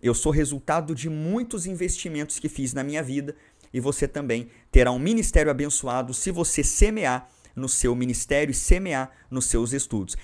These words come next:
Quem não semeia nos estudos, guarde isso.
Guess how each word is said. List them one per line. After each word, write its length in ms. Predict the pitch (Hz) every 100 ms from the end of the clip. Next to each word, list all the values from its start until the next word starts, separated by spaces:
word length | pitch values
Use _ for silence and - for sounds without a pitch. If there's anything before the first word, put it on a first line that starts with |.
| -
Quem 160 | - 147
não 160 | 151 151
semeia 540 | - 131 120 180 254
nos 220 | 240 226
estudos, 460 | 202 - 147 143 -
guarde 440 | 135 147 170 240
isso. 260 | 151 -